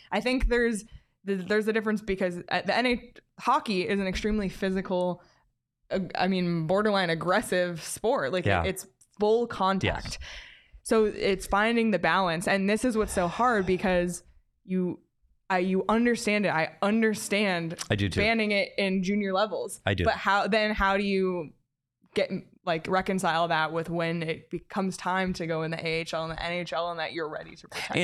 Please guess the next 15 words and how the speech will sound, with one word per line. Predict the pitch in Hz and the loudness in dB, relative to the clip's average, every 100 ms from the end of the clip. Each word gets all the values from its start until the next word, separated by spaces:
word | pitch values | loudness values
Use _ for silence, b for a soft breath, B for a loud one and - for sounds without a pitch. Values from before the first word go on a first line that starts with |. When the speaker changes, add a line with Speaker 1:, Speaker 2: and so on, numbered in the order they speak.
| 175 | 4
Speaker 2:
it's | 170 - | 2 4
Speaker 1:
yourself? | |
Speaker 2:
funny | 180 175 | 2 4
because | 127 127 139 123 | 2 2 2 0
this | 131 123 147 - - - | -2 0 -2 -2 -8 -10
has | 143 | -10
come | - 165 | -2 0
up | 143 | 2
before, | 127 120 120 123 | 0 0 2 4
and, | 113 | 2
and | 107 113 | 2 0
it | 104 101 | 0 0
happened | 127 123 147 123 101 - - _ | 0 0 0 0 -4 -8 -20 _
when | 104 107 117 | -4 0 0
the, | 101 | 0